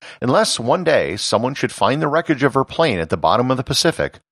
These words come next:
which after eighty-four years is highly unlikely, we may never know the truth. The disappearance of Amelia Earhart has overshadowed her life, which is really too bad. Her contributions to aviation, to which she eventually gave her life,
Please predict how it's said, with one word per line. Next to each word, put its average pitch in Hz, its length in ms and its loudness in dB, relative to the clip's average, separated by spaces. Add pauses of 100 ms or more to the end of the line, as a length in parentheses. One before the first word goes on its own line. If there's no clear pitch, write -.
(400)
which 120 240 2
after 120 260 2
eighty-four 127 400 0
years 120 320 2
is 98 120 -2
highly 123 340 2
unlikely, 107 580 0 (460)
we 123 100 0
may 139 160 2
never 147 300 0
know 85 120 0
the 101 80 -2
truth. - 520 -6 (1080)
The 160 80 2
disappearance 247 560 2
of 120 100 2
Amelia 92 340 0
Earhart 69 380 0
has 104 200 2
overshadowed 104 640 2
her 104 100 0
life, 76 520 -2
which 107 200 -4
is 110 180 -2
really 143 240 0
too 107 200 -4
bad. 98 420 -2 (540)
Her 143 100 2
contributions 131 680 0
to - 80 -2
aviation, 82 720 -2 (340)
to 127 80 0
which 127 160 2
she - 160 -2
eventually 135 400 0
gave 104 240 0
her 90 100 -2
life, 127 400 -2